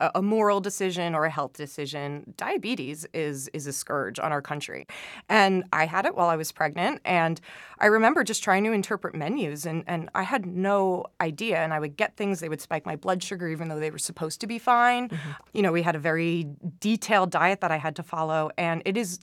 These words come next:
Speaker 1: quite literally impossible to interpret them on menus, and I am a restaurant reporter. If I can't do it, who is supposed to be able to? So that was interesting to me because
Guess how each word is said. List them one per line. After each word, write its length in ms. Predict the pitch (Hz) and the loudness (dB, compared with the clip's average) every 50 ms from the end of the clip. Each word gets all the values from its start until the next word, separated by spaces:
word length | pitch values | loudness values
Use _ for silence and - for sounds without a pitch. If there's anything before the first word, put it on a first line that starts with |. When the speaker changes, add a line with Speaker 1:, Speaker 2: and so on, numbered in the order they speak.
| _ - | _ 2
Speaker 1:
quite 240 | - 254 240 - - | 4 6 6 6 4
literally 300 | 233 220 226 220 214 202 | 2 2 2 2 2 0
impossible 460 | 190 180 180 175 170 - - 165 160 | 0 2 2 0 0 0 -2 -6 -6
to 120 | - - | -4 -6
interpret 360 | 165 147 - 160 - 160 156 | -6 -6 -6 -4 -4 -4 -6
them 100 | - 160 | -4 -4
on 100 | 151 147 | -4 -2
menus, 400 | 147 147 143 139 - 117 156 - | -2 -4 -4 -4 -6 -8 -6 -4
and 180 | 185 175 170 180 - | -4 -4 -4 -4 -4
I 140 | - 147 147 | -2 -2 -2
am 120 | 147 147 | -2 -2
a 60 | 143 135 | -2 -2
restaurant 400 | 143 151 - - - 110 - - | -2 -2 -2 -4 -4 -6 -4 -6
reporter. 420 | - 135 - - 123 131 131 151 | -8 -10 -8 -8 -8 -6 -6 -8
If 120 | 143 - - | -8 -4 -2
I 140 | - 156 147 | 0 0 0
can't 260 | - 220 214 214 208 | -2 -2 -2 -2 0
do 160 | - 254 262 | 0 2 2
it, 160 | 262 262 - - - - - - _ _ _ | 2 2 0 -4 -10 -20 -20 -20 _ _ _
who 580 | - - - 220 220 202 196 190 180 165 139 | -20 -10 -6 -4 -2 -2 0 -2 -2 -2 -4
is 180 | 120 151 160 143 | -4 -4 -4 -6
supposed 300 | - 165 - 165 156 - | -6 -6 -6 -6 -6 -6
to 40 | 165 | -4
be 120 | 147 147 | -4 -4
able 160 | 156 151 156 | -4 -4 -6
to? 180 | 143 - - 156 | -8 -8 -8 -6
So 100 | - - | -2 2
that 140 | 254 330 415 | 4 4 6
was 300 | 494 605 605 - - - - | 6 4 2 0 -4 -2 -2
interesting 460 | - 392 - 381 - - 208 185 165 | 0 0 0 -2 -2 -2 -2 -4 -2
to 100 | - 202 | -2 -2
me 140 | 190 175 170 | -2 -2 -2
because 380 | 160 185 - 214 196 190 - | -4 -4 -2 -2 -2 -2 -4